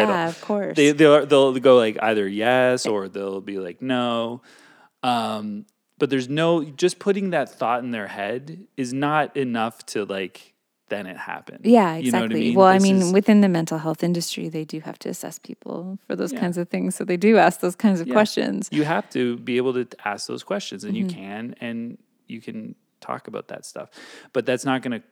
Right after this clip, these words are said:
Speaker 2: yeah, s-, talking about it by all means is not gonna make it happen.
Speaker 1: Mm-hmm.
Speaker 2: You know, so yeah, she kinda has to learn about those little nuggets.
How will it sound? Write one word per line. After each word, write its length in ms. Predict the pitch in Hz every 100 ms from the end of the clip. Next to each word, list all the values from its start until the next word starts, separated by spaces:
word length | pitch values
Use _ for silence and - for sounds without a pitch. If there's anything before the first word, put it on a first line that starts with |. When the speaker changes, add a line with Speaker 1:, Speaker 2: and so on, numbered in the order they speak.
| _
Speaker 2:
yeah, 160 | - - _
s-, 200 | - -
talking 360 | - 160 165 165
about 240 | 139 127
it 220 | 117 113 _ _ _ _ _ _ _ _ _ -
by 160 | 98
all 160 | 113 120
means 220 | 113 101
is 80 | 98
not 180 | 107 107
gonna 240 | 98 92 _ _ _ _
make 240 | - 104
it 60 | -
happen. 440 | - - - - -
Speaker 1:
Mm-hmm. 360 | 208 202 180 175 - _ _ -
Speaker 2:
You 40 |
know, 180 | - - _
so 420 | - - 82 101 _ _ _
yeah, 220 | 92 80
she 240 | - - 104
kinda 260 | - 101
has 220 | 95 98
to 100 | -
learn 240 | 95 92 92
about 300 | 92 85 - _ _ _ _ _ -
those 400 | 50 69 - -
little 340 | 50 50 117 _ _ _ _ _
nuggets. 580 | - - - - - -